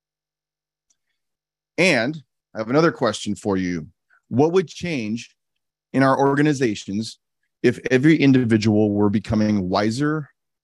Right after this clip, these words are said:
and whole? I'm Doctor Rob McKenna, and welcome to The Wild Conversation, where we make the best thinking in psychology, leadership, and organizational science accessible to leaders who are willing to learn and edit for their sake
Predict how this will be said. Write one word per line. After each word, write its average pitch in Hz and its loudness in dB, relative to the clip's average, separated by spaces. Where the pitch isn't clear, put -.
and 117 -2
whole? - -4
I'm 139 -2
Doctor 160 -2
Rob 151 -6
McKenna, 127 -10
and 120 0
welcome 143 2
to 156 0
The 139 4
Wild 120 2
Conversation, 107 -6
where 120 4
we 160 4
make 139 2
the 120 0
best 117 0
thinking 131 -4
in 110 -6
psychology, 156 -2
leadership, 139 0
and 123 -4
organizational 127 0
science 123 -6
accessible 156 -6
to 175 -6
leaders 123 -6
who 127 -4
are 113 -2
willing 117 -4
to 120 -8
learn 127 -2
and 120 -6
edit 117 -4
for 110 -4
their 131 -2
sake 104 -12